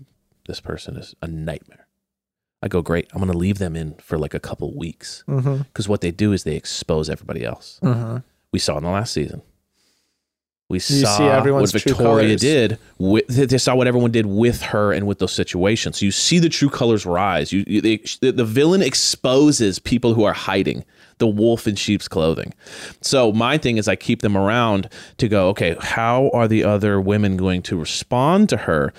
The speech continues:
Speaker 1: And how they respond to her in the drama is how I'll see the character of someone. So I would use it to smoke everyone out.
Speaker 2: Well, that's like, it's very similar to, like, in a relationship, your relationship is easiest when everything's going smooth. You
Speaker 1: You're
Speaker 2: really
Speaker 1: on
Speaker 2: find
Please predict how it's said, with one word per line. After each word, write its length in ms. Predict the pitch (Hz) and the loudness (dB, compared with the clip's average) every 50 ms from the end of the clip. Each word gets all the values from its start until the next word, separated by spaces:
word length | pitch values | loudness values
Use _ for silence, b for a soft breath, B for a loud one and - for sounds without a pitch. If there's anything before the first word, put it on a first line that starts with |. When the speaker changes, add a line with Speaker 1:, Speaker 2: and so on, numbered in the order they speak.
| B B B B | B B B B
Speaker 1:
And 100 | 107 107 | -4 -2
how 320 | 110 - 131 123 120 123 120 | -2 -2 0 0 2 2 2
they 160 | 120 117 110 | 2 2 2
respond 600 | 98 95 - - - - 107 92 98 113 131 131 | 0 0 -2 -6 -6 -4 -2 0 2 0 0 2
to 80 | 156 147 | 0 0
her 360 | 143 160 160 170 190 214 196 b b b b | 2 2 2 2 2 0 -2 b b b b
in 100 | 101 101 | -2 -2
the 80 | 95 90 | -2 0
drama 640 | 82 101 98 98 104 113 127 160 180 208 233 - b b b b b b b _ - | 0 0 0 0 2 2 2 2 2 2 0 -2 b b b b b b b _ -2
is 160 | 113 110 - | -2 -2 -2
how 280 | - - 117 107 107 107 | -4 -4 -2 0 2 2
I'll 120 | 104 95 | 2 2
see 280 | - - - - 110 101 | 0 -2 0 0 2 2
the 80 | 87 | 0
character 580 | - - - - 110 95 87 85 - - 76 67 | -2 -4 -4 -2 0 0 -2 -2 -4 -4 -4 -4
of 80 | 64 | -6
someone. 420 | - - - 67 50 50 50 - - _ | -6 -8 -10 -10 -10 -12 -14 -16 -18 _
So 160 | - - 123 | -6 -2 0
I 80 | 110 123 | 2 2
would 140 | 139 139 131 | 2 2 4
use 180 | 143 170 165 - | 4 2 2 2
it 60 | - | 0
to 80 | - | -2
smoke 480 | 110 - - - - - 127 120 113 123 | -2 0 0 0 2 2 2 2 2 0
everyone 300 | 110 98 95 92 87 80 | 0 2 2 0 0 0
out. 240 | 76 71 - - - - | -2 -4 -6 -10 -4 0
Speaker 2:
Well, 160 | 160 165 170 | 2 4 4
that's 240 | 160 156 160 - - | 4 4 2 2 0
like, 200 | 220 226 214 - | 0 0 -2 -2
it's 200 | - 165 147 135 | -4 -4 -2 -2
very 220 | 156 170 202 233 | 0 0 0 0
similar 380 | 196 - - 180 175 165 156 131 | 0 -2 0 0 2 2 0 2
to, 340 | - 151 147 135 131 131 - _ _ _ _ - | 2 2 2 2 2 -2 -4 _ _ _ _ -2
like, 260 | 147 139 131 127 - | 0 0 0 0 -2
in 160 | - 160 165 | -2 0 2
a 60 | 175 170 | 4 4
relationship, 760 | 147 135 131 135 147 - - - 139 - - 143 127 - - | 4 4 4 4 2 0 -2 -4 -6 -4 -2 -4 -4 -2 0
your 100 | 135 131 | 0 2
relationship 600 | 135 139 143 151 147 - 170 151 - 156 - 131 | 4 4 2 2 0 -2 -2 -2 -2 -2 -2 -2
is 80 | 117 | -2
easiest 400 | 127 127 139 135 127 123 120 - | -2 -2 -2 -2 -2 -4 -4 -4
when 80 | 131 131 | -2 -2
everything's 440 | 131 123 123 - - 139 131 120 - | -2 -2 -2 -4 -6 -8 -8 -8 -6
going 280 | - 131 131 131 131 | -6 -6 -6 -6 -8
smooth. 360 | - - 143 147 143 - - - _ _ _ _ _ _ _ _ _ _ _ _ | -8 -8 -6 -8 -8 -10 -14 -18 _ _ _ _ _ _ _ _ _ _ _ _
You 140 | - 135 139 | 0 2 4
Speaker 1:
You're 20 | |
Speaker 2:
really 120 | 165 - 113 | 4 4 4
Speaker 1:
on 80 | - 139 | 4 4
Speaker 2:
find 120 | 139 - | 4 4